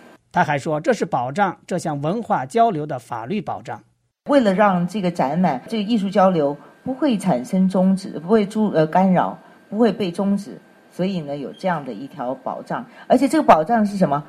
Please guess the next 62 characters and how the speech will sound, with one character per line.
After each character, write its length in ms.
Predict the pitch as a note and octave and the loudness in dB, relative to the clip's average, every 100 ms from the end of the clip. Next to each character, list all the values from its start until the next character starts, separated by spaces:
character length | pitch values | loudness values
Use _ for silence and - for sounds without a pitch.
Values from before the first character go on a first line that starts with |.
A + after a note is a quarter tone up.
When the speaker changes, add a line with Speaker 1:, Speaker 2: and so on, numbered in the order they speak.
| - - | -14 -4
Speaker 2:
在 100 | A#3+ | -2
展 320 | F#3 C#3+ D3 | 0 -2 -4
出 220 | - A#3 | -4 -4
这 160 | A3+ G3 | 0 2
段 220 | D#3+ D#3 | 2 0
时 200 | - A#2+ | -4 -6
间。 300 | C#3 C3 C3 - _ _ _ _ | -4 -4 -4 -12 _ _ _ _
Speaker 1:
据 200 | A3+ A3 | -2 0
有 100 | F3 | 4
关 160 | A3+ | 4
人 140 | F#3 E3 | 4 0
士 120 | D3 | -4
介 220 | C#3 C#3+ | -6 -6
绍， 260 | B2 C#3 A2 | -4 -6 -6
届 180 | - G3 | -2 -2
时 240 | D#3 D3+ D#3 | 0 -4 -4
浙 140 | F3 | -2
江 160 | E3+ E3+ | -2 -2
省 180 | D#3+ | -4
省 220 | C#3 D3+ F3 | -6 -6 -4
长 240 | C#3 C3+ | -4 -4
一 140 | F#3+ | -6
行 340 | D3 C#3 E3 D4 | -6 -6 -6 -8
将 200 | - C#3+ | -10 -8
来 120 | C3+ | -6
台 300 | C3+ B2+ C3 | -8 -8 -8
参 240 | C#3 F3 D#3+ | -6 -6 0
加 160 | E3 | 0
两 300 | D#3 C#3+ A#2+ | 0 -2 -4
岸 200 | D#3 D#3+ | -2 -4
合 220 | B2+ F#3 | -4 -4
璧 140 | A#3+ F3+ | -2 -4
展 260 | D3 A#2+ | -6 -8
出 220 | A#2 E3+ G3 _ | -6 -6 -6 _
《富 240 | _ - F#3+ | _ -8 -6
春 240 | - F3 | -4 -6
山 180 | E3+ G3+ | -4 -4
居 140 | F#3+ | -4
图》 140 | G3 C#3+ | -8 -10
的 100 | D3 | -12
开 200 | - F#3+ | -6 -4
幕 160 | G3 D#3 | -2 -6
活 180 | - | -8
动。 180 | A#2 C3 - _ _ _ _ _ _ _ _ | -12 -14 -16 _ _ _ _ _ _ _ _
与 120 | - B3 | -2 0
此 140 | D4+ | 0
同 180 | F#3+ B3 | -2 -4
时， 160 | - | -4
台 160 | F#3+ F#3+ | -2 0
湾 140 | G#3+ A#3+ | 0 0
各 200 | B3+ G3 | 0 0
界 240 | A3+ F3 - | -2 -4 -6
也 200 | E3 D#3 | -6 -4
翘 180 | G#3 | -2
首 200 | F3 E3+ | -2 -2
以 100 | C#3 | -6
待。 260 | C#3+ E3+ C#3+ _ _ _ | -4 -6 -6 _ _ _
在 240 | - F3+ | 2 4
台 220 | D3+ D#3 F3 | 4 0 -2
北 100 | C#3 | -2
故 180 | D#3 | -4
宫 280 | D3 F#3 A3 | -4 -4 -6